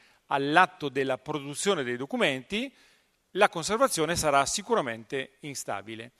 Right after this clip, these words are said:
La seconda, il secondo elemento che volevo dirvi era il seguente. Noi pensiamo che questi modelli, questi, queste attività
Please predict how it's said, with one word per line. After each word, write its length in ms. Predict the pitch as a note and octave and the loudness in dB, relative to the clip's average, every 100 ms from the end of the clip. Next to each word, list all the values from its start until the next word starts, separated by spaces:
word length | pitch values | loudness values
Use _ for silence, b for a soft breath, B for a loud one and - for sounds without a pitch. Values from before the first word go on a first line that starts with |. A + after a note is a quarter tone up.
| b b b _ | b b b _
La 120 | C4 | -2
seconda, 720 | B3+ G#3 G3 E3+ D#3 C#3+ C#3 | 0 -2 0 4 4 4 2
il 80 | C#3+ | -2
secondo 280 | G3 G3+ F#3+ | -4 -4 -2
elemento 360 | D#3+ E3 D#3 | -2 -2 -4
che 60 | C#3 | -4
volevo 260 | D3 D3+ C3+ | -2 -2 -2
dirvi 340 | C#3 D3+ D3 | -4 -6 -4
era 260 | C#3+ C#3 C3 | 0 2 0
il 160 | B2+ | -4
seguente. 720 | - C3+ F#3 D#3+ A#2+ - A#2+ - B B B B B _ _ _ | -6 0 2 2 -2 -10 -12 -14 B B B B B _ _ _
Noi 220 | F3+ A#3 | 0 0
pensiamo 1000 | F#3 E3+ G#3+ G3 D#3 D#3+ F#3+ F#3+ - _ | 0 2 6 6 6 0 -2 -4 -12 _
che 160 | - | -16
questi 300 | - G#3+ - | -6 -4 -2
modelli, 560 | E3+ D#3+ D#3+ D#3+ D#3+ D#3 | -4 2 4 4 4 0
questi, 840 | D3+ D#3 - D#3 D3+ D3 C#3+ C#3+ - | -2 -6 -2 0 0 0 -4 -8 -6
queste 240 | E3+ D#3+ | -4 -4
attività 720 | D#3 - D3 D3 E3+ C#3 D3+ | -4 -4 -6 2 4 4 2